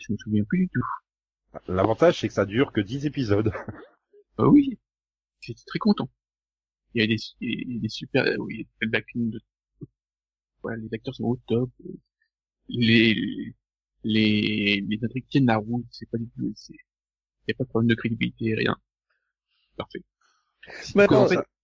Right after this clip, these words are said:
Speaker 2: si
Speaker 3: tu
Speaker 2: tu
Speaker 3: sais que
Speaker 2: commences
Speaker 3: je l'ai
Speaker 2: à
Speaker 3: vu la
Speaker 2: t'intéresser
Speaker 3: semaine
Speaker 2: à la
Speaker 3: dernière, je m'en
Speaker 2: crédibilité
Speaker 3: fous.
Speaker 2: dans les séries, euh, franchement,
Speaker 1: Non, mais
Speaker 2: tu vas
Speaker 1: c'est
Speaker 2: pas regarder beaucoup, hein.
Speaker 1: Non, mais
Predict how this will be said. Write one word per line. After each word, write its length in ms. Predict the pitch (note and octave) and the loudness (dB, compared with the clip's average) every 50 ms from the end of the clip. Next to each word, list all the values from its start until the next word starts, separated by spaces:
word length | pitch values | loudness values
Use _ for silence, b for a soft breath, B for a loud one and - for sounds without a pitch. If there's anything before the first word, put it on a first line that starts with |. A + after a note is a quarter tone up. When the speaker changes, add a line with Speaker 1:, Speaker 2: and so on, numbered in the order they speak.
| _ _ | _ _
Speaker 2:
si 80 | _ | _
Speaker 3:
tu 80 | - D4+ | -20 -10
Speaker 2:
tu 160 | - - - | -4 -2 2
Speaker 3:
sais 0 | |
que 60 | - | 4
Speaker 2:
commences 180 | D#4 D4 C#4+ C#4+ | 6 6 6 6
Speaker 3:
je 40 | - | 6
l'ai 40 | G#3 | 6
Speaker 2:
à 40 | |
Speaker 3:
vu 60 | - G#3 | 6 6
la 40 | - | 4
Speaker 2:
t'intéresser 280 | - F3+ C3+ - G#3+ | 4 4 4 4 4
Speaker 3:
semaine 80 | G3 F#3+ | 4 4
Speaker 2:
à 40 | F#3 F3+ | 4 4
la 60 | G3 | 4
Speaker 3:
dernière, 180 | A3 C4+ D#4 A#3 | 2 0 -2 -2
je 60 | - - | -2 -2
m'en 140 | E3 E3 E3 | -2 -2 0
Speaker 2:
crédibilité 80 | C3+ B2 | 0 0
Speaker 3:
fous. 60 | A2+ | 0
Speaker 2:
dans 80 | G#2+ | 0
les 80 | G#2+ G#2+ | -2 -2
séries, 440 | - - A2+ G#2+ A#2 D3 D#3+ C3+ A2 | -4 -6 -8 -6 -4 -4 -2 0 0
euh, 300 | G2+ F#2+ F#2 F2 F2+ F2+ | 0 0 -2 -2 -4 -6
franchement, 240 | - - - A#2+ D#3 | -8 -8 -8 -4 -2
Speaker 1:
Non, 60 | E3 | -2
mais 60 | - | -2
Speaker 2:
tu 60 | - G2 | 0 -2
vas 60 | F#2+ F2+ | -2 0
Speaker 1:
c'est 60 | - | 2
Speaker 2:
pas 80 | - - | 2 2
regarder 260 | G2+ G#2+ G2+ A#2+ A#2 | 4 2 2 2 2
beaucoup, 400 | A#2+ B2+ C3 - B2 A2+ G2+ G2 | 0 0 -2 -2 0 0 0 0
hein. 80 | A2 A#2+ b b b b b b b b _ - - D#3+ | 0 -2 b b b b b b b b _ -4 0 0
Speaker 1:
Non, 120 | C#3+ C#3+ | 2 2
mais 160 | C#3 D#3+ - | 0 -2 -4